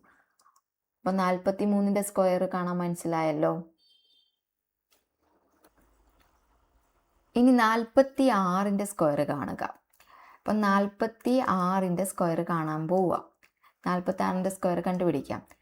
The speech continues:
ഈ അൻപതിൽ നിന്ന് നാൽപത്തിയാറ് പോവുമ്പോൾ എത്ര കിട്ടും? അൻപതിൽ നിന്ന് നാൽപത്തിയാറ് പോവുക.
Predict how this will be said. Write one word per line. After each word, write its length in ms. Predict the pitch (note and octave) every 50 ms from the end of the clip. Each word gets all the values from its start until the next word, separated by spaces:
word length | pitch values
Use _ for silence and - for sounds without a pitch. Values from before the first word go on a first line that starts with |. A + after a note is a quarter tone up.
| _ _ _ _ _ _ _
ഈ 360 | - A3 A#3+ B3 B3 B3+ - - - -
അൻപതിൽ 720 | F#3 F#3+ F#3 F#3+ G#3 G#3+ A3 A#3+ B3 A#3+ B3+ C4 B3+ A#3+
നിന്ന് 500 | A#3 G#3+ G3+ F#3+ F3+ E3+ E3 F3 A3 D4+ - _ _ _ _ _ _ _ _ _ _ _
നാൽപത്തിയാറ് 1300 | - F#3 F#3+ F#3 F#3 F#3+ G3 G3 - G#3+ A3 G#3+ - - A3+ A3+ G#3+ G3+ - E3+ E3 E3 F3 F3+ F#3 F#3 F3+
പോവുമ്പോൾ 720 | - D#3+ D3+ D3 D3 D3 D3 C#3+ C#3+ C3 C3+ D3 E3+ A3+ C#4 - _ _ _ _ -
എത്ര 340 | F3 F3+ F3+ _ - G3+ G3
കിട്ടും? 560 | F3 F3 E3 - - - D#3 D#3+ D#3+ E3 _ _ _ - _ _ _ _ _ _ _ _ _ _ _ _
അൻപതിൽ 540 | F3 E3 E3 E3 E3+ E3+ F#3 F3+ F#3 F#3 F#3+
നിന്ന് 480 | F3+ E3+ D#3 D3+ D3 D3 D3+ F3 A#3+ D#4+ - _ _ - - _ _ _ -
നാൽപത്തിയാറ് 2000 | E3+ E3+ D#3+ D#3+ E3 E3 D#3+ E3 _ - F#3 F3+ - _ - - A3 C4 A4+ - _ _ _ _ - - - E3 D#3 D#3 D#3+ D#3+ D#3+ E3+ F3+ F#3 G3 F#3 F#3
പോവുക. 600 | - B2+ B2+ A2+ G2+ - - - A2 - - _